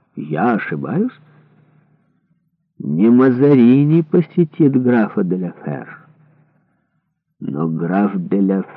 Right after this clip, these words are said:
Фер будет, вероятно, вызван к Мазарини». «Нет, нет», — сказал Коменж,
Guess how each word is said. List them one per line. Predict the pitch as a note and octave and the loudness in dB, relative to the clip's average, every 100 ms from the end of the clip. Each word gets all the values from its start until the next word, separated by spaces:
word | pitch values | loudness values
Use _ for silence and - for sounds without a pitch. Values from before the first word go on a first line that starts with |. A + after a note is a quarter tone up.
| - | -6
Фер | A2+ C#3+ C#3+ C3 | -4 -2 0 -2
будет, | G#2+ G#2+ G#2 G#2 - | -2 0 0 0 -2
вероятно, | G2+ G2+ G2+ G#2 F#2+ G#2 | 0 2 2 0 0 0
вызван | F#2 A#2 A#2+ G2+ G2+ G2 | 4 4 4 4 0 0
к | - - | -2 -10
Мазарини». | F#2 G#2 G2 G#2 G#2+ A2+ B2 C#3+ C#3 - _ _ _ - - - | -2 0 0 0 0 -2 -4 -6 -12 -18 _ _ _ -20 -14 -14
«Нет, | - D2+ - - | -8 -8 -8 -6
нет», — | - G#3 A3 - _ - - _ _ - | -2 0 0 -2 _ -20 -20 _ _ -20
сказал | - F2+ F2 F2+ | -6 -4 -2 -4
Коменж, | - E2+ F2+ A#2+ C3 | -2 -2 0 0 -2